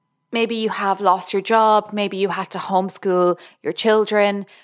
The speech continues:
Maybe you had to cope with losing a loved one to covid or another disease that couldn't get medical attention because of the, the demands on the health service.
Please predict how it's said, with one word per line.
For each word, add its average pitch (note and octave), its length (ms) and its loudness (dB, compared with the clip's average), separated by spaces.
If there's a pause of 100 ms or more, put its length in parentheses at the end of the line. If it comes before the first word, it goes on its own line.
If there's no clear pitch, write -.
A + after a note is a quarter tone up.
(140)
Maybe G#3+ 600 0
you F#3+ 320 -2
had F#3+ 300 -8
to - 240 -8
cope - 540 -2
with F#3+ 240 0
losing G3 600 0
a F#3+ 80 2
loved G3+ 320 0
one F3+ 440 -4
to - 80 -8
covid G3+ 580 2 (300)
or G3+ 200 6
another A3+ 380 2
disease F#3 560 -4
that F3+ 160 -2
couldn't F#3 380 -6
get G3 260 2
medical F#3 320 0 (220)
attention G3+ 520 -4
because F3+ 300 -4
of F3 80 -6
the, F3+ 160 -6 (200)
the G3 80 2
demands F#3 520 0
on F3+ 120 -2
the F3 60 -8
health F3+ 340 -2
service. E3 520 -2